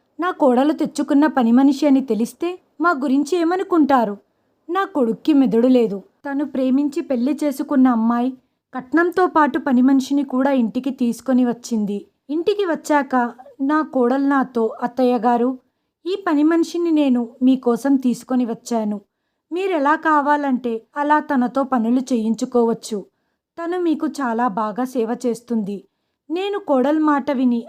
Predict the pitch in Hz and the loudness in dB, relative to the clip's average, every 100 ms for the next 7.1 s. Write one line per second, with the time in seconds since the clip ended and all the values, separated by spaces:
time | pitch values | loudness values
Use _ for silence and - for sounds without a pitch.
0 | - 214 - 254 240 254 254 226 220 202 | -6 -6 -4 -4 -2 -2 -2 0 0 -2
1 | 190 190 _ _ 359 370 339 220 262 254 | -6 -10 _ _ -8 -4 -2 -2 0 2
2 | 247 254 254 220 226 _ _ _ _ - | 2 0 -6 -6 -12 _ _ _ _ -12
3 | 392 415 277 269 254 330 320 294 302 269 | -8 -6 -2 0 0 0 0 0 -2 -4
4 | 214 220 254 254 - 233 269 269 233 240 | -4 -4 -4 -6 -6 -4 0 0 -2 -2
5 | 226 220 208 202 _ _ _ 285 339 311 | -2 0 -4 -6 _ _ _ -4 -2 0
6 | 240 233 269 277 294 294 302 302 262 247 | 0 0 -2 0 0 2 0 2 2 2
7 | 233 | 2